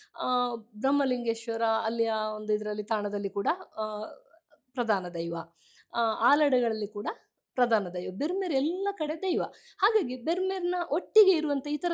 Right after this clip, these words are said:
ದೈವಗಳ ಬಗ್ಗೆ ಕೂಡ ನಾನು ಅಧ್ಯಯನ ಮಾಡೋದು ಅನಿವಾರ್ಯ ಆಯ್ತು. ಹೀಗೆ ನಾನು ಕ್ಷೇತ್ರ ಕಾರ್ಯಕ್ಕೆ ಹೋಗ್ತಾ ಹೋಗ್ತಾ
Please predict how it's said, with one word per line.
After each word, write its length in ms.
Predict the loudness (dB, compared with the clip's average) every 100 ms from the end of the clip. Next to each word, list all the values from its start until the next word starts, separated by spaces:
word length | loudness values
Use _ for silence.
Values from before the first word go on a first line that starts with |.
| 0
ದೈವಗಳ 320 | 0 0 0
ಬಗ್ಗೆ 280 | -2 -4 -4
ಕೂಡ 180 | -2 -2
ನಾನು 220 | 0 0
ಅಧ್ಯಯನ 320 | 0 0 0
ಮಾಡೋದು 300 | 0 -4 -4
ಅನಿವಾರ್ಯ 440 | 0 4 4 2 -4
ಆಯ್ತು. 360 | -8 -10 -20 _ _ -20 2
ಹೀಗೆ 380 | 4 6 4
ನಾನು 200 | 2 0
ಕ್ಷೇತ್ರ 380 | -4 -6 -6 -6
ಕಾರ್ಯಕ್ಕೆ 380 | -8 -10 -10 -14
ಹೋಗ್ತಾ 320 | -14 -16 -12
ಹೋಗ್ತಾ 300 | -12 -12 -12